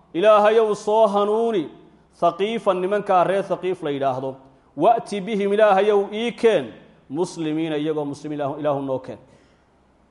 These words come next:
Wa rajaca rasuulku waxa uu u noqday ila al-Jicraanata, meesha Jicraano loo yaqaano, oo ah meel magaalada Maka ku dhow.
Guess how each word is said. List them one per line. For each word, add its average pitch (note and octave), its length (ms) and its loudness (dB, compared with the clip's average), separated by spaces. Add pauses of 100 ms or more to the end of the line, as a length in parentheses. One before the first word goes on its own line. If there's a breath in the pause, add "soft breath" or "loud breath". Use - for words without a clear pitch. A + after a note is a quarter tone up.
(580 soft breath)
Wa D#3+ 100 4
rajaca F#3+ 400 4
rasuulku F#3+ 460 2
waxa F#3 180 6
uu F#3+ 140 4
u - 80 2
noqday D3 440 -2 (460)
ila E3 160 -2
al-Jicraanata, F3+ 680 0
meesha F3+ 240 0
Jicraano E3 400 0
loo F3 160 4
yaqaano, D3 500 2 (440)
oo D3+ 160 0
ah F3 120 4
meel E3+ 200 0
magaalada E3 440 0
Maka D3 260 -4
ku D3 140 -10
dhow. A#2 200 -10